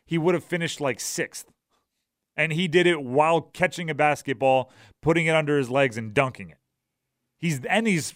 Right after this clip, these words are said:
like, six nine, six ten. Right? It, it is an excellent opportunity to get new fans because it is, it is so easily digestible. It is a,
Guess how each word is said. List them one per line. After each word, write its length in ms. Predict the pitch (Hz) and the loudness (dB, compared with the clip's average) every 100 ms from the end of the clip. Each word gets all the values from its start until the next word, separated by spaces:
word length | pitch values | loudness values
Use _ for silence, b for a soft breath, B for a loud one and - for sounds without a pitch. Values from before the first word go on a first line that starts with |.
| _ | _
like, 220 | 156 135 | -2 -2
six 320 | - 190 - | -2 -4 -4
nine, 300 | 147 165 135 | -4 -2 -4
six 240 | - - - | -4 -8 -6
ten. 320 | - 147 82 _ _ _ _ _ _ _ _ _ _ _ _ _ _ 117 | -4 -4 -6 _ _ _ _ _ _ _ _ _ _ _ _ _ _ 0
Right? 180 | 147 | 0
It, 200 | 160 185 | 2 0
it 120 | 185 175 | 2 2
is 140 | 151 | 4
an 140 | 160 165 | 0 0
excellent 400 | 185 - 214 196 | -2 -2 -4 0
opportunity 640 | 185 170 151 180 170 170 | 0 0 -4 -6 -4 -4
to 80 | 147 | -4
get 340 | 120 139 175 170 | -2 0 0 -2
new 240 | 165 170 | -8 -8
fans 560 | - 190 165 120 104 - _ _ 113 | -6 -6 -6 -6 -12 -20 _ _ -6
because 640 | 147 - 151 165 160 131 | -6 -4 2 4 2 0
it 120 | 151 | -2
is, 300 | 143 143 131 139 | 0 0 -2 -2
it 140 | 139 | -2
is 180 | 135 117 | -2 -4
so 420 | - 160 160 165 | -6 0 0 0
easily 480 | - 151 147 151 143 | -6 -8 -6 -4 -6
digestible. 880 | 135 135 127 107 127 - 98 82 - _ _ _ _ _ _ _ | 0 0 0 -2 -6 -6 -12 -14 -18 _ _ _ _ _ _ _
It 100 | 127 | -4
is 140 | 135 127 | -4 -2
a, 240 | 131 113 | -2 -4